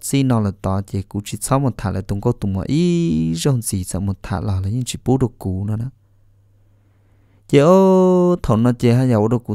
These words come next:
tao kể là thế lâu ti lâu nè tin gọi là sự họ. Chỉ tụi nhá thấy tụi nó là những trẻ kia cũ thứ chưa trẻ cũ xứ trẻ trẻ. Chỉ ta ra chỉ lũ sợ nó chỉ ứ ra kén con trâu trẻ.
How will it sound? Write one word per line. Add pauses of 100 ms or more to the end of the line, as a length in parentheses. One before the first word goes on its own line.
(120)
tao
kể
là
thế
lâu
ti
lâu
nè (120)
tin
gọi
là (100)
sự
họ. (1080)
Chỉ
tụi
nhá
thấy
tụi
nó
là
những (160)
trẻ (120)
kia (100)
cũ
thứ
chưa
trẻ
cũ
xứ
trẻ (100)
trẻ. (800)
Chỉ
ta
ra
chỉ
lũ
sợ
nó (160)
chỉ
ứ
ra
kén
con
trâu
trẻ.